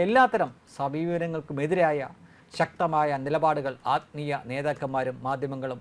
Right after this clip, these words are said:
ഭരണ നേതൃത്വങ്ങളും പൊതുസമൂഹവും സ്വീകരിച്ചേ മതിയാവൂ. ഈ ലേഖനം, സുദീർഘമായ ലേഖനം എഴുതിയിരിക്കുന്നത്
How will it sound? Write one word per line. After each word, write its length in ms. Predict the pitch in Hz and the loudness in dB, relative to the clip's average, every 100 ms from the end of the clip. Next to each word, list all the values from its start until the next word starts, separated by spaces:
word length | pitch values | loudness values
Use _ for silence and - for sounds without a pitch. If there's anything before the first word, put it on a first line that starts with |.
| - | -6
ഭരണ 200 | 139 151 135 | -4 -4 -2
നേതൃത്വങ്ങളും 520 | 147 143 143 131 123 123 | -4 -4 -6 -4 -6 -8
പൊതുസമൂഹവും 600 | 143 147 147 139 139 127 120 - | -10 -8 -6 -6 -6 -6 -10 -10
സ്വീകരിച്ചേ 440 | 131 143 120 135 117 | -4 -4 -4 -6 -6
മതിയാവൂ. 380 | 107 110 101 85 - _ _ _ _ - - - 131 | -6 -6 -6 -8 -16 _ _ _ _ -20 -20 -8 -4
ഈ 40 | 143 | 0
ലേഖനം, 400 | 139 147 165 156 139 _ _ - | 2 2 0 -4 -8 _ _ -14
സുദീർഘമായ 720 | 151 143 165 160 147 139 131 139 113 | -4 -2 -2 -2 -2 -2 -2 -6 -4
ലേഖനം 340 | 123 127 151 139 | -4 -2 -4 -4
എഴുതിയിരിക്കുന്നത് 520 | 120 131 117 101 90 | -4 -4 -6 -10 -12